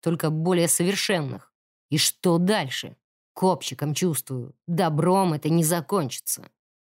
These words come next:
«Да тебе просто в отпуск пора», растянула я губы в улыбке, как и напарник недавно, стараясь свести все к шутке.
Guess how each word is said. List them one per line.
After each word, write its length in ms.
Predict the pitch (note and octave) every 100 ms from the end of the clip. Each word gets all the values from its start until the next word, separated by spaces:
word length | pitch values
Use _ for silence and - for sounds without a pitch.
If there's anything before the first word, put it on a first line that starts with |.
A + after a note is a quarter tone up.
| _ _ _ -
«Да 220 | A#3 C#4
тебе 260 | A#3+ C4+
просто 380 | B3+ B3+ - C#4
в 60 | D4
отпуск 460 | C4 - D#3 -
пора», 400 | - A3+ G3 - _ _
растянула 480 | - G#3 A#3 C4 C4+
я 240 | A3+ G#3+ G3
губы 280 | G3 G3 G3+
в 80 |
улыбке, 420 | B3 E4+ - C4+ C4
как 160 | B3
и 60 | C4+
напарник 560 | A#3 A3+ C#4+ C#4+ B3+ A#3
недавно, 520 | A3+ A#3 G#3 G3+ G3
стараясь 520 | - - C#4+ A#3 -
свести 420 | - F#3+ - G#3+
все 220 | - A3+ A3+
к 80 |
шутке. 540 | - F3 C#3+ - -